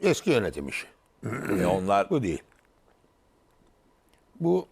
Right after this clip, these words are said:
Speaker 1: eski yönetimin bunların kucağına, bu yönetimin kucağına bıraktığı bir adam. Yani alınmaması gereken bir adam. Biz bunu söylediğimizde biliyorsun Beşiktaş seyircisi bizi tukaka yaptı.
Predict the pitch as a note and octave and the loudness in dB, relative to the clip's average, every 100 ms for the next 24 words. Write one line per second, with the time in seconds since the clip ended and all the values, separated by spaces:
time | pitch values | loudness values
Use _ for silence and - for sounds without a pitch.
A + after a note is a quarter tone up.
0 | - - - D#3+ C3 A2+ C#3+ F#3 F#3 E3+ | -2 -2 2 4 4 2 2 0 0 2
1 | D#3+ C#3 C3 C#3 C#3 C3 F#3+ E3 B2 G2+ | 4 2 0 2 2 4 4 6 6 4
2 | D#3+ E3+ C#3+ B2 F2 D#2 D2 C2+ - G#3+ | 0 -2 0 0 0 -2 -2 -4 -4 -2
3 | F3+ D#3+ F#2+ - - _ _ - - - | 0 0 -2 -8 -20 _ _ -20 -20 -20
4 | - _ - - D#2 - - - - _ | -20 _ -12 -10 -10 -12 -20 -20 -20 _
5 | - A#2+ G3 G#3 C3+ G#2+ - F2 D2+ - | 0 4 6 6 4 2 -2 -2 -2 -2
6 | D2 C#2+ D2 F2+ G#3+ C#4+ - D#2 - - | -6 -2 -2 0 -2 -4 -10 -20 -20 -16
7 | - E3+ C3 C3+ B2+ D3 B2+ F#2+ F2 E2+ | -4 -2 0 0 4 4 4 0 -2 -2
8 | A#2+ F#3+ D#3+ G2+ E2+ B2 A#2+ - D#2 - | -2 -2 0 0 0 0 0 -2 -6 -6
9 | E2+ A#2 D#3 A#2+ - D#3 C3+ G2 F2 D2 | -6 -4 -4 -4 -6 0 0 2 0 -2
10 | - A3+ | -6 -6